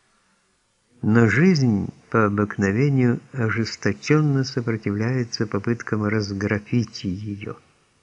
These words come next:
Есть ячейки, которые не лезут ни в одну строчку, ни в один столбик. Если вдуматься, именно из таких ячеек она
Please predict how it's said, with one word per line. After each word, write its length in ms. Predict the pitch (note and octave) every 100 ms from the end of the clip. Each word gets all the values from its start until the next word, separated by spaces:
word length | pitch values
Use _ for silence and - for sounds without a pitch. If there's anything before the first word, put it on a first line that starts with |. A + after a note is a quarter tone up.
| _ _ _ _ _ _
Есть 560 | A2 G#2+ B2 D3+ - -
ячейки, 840 | G#2+ B2 C3+ - A2+ A2 A2+ C3
которые 440 | C3 G#2+ A2 A2 A2
не 240 | A2 A2+
лезут 500 | A2+ C3+ C3 A#2 G#2
ни 100 | G#2
в 60 | G#2+
одну 300 | G#2+ B2+ C3
строчку, 800 | - - B2+ A2 F#2 - - E2+
ни 160 | G#2+
в 80 | G#2+
один 320 | A2 A#2+ C3+
столбик. 920 | B2 - - B2+ G#2+ F#2 G2 G2+ - _ _ _ _ _ _ _ _ _ _ _ _ _ _ _ _ _ _ -
Если 400 | G2 A2 A2+ A#2
вдуматься, 600 | A2+ C3+ A2 G2+ - G#2+
именно 380 | G#2+ A2 G#2+ -
из 220 | A2+ -
таких 360 | A2 G#2 B2 A#2
ячеек 540 | A2 G#2 C3+ B2+ -
она 380 | G#2 G2+ C3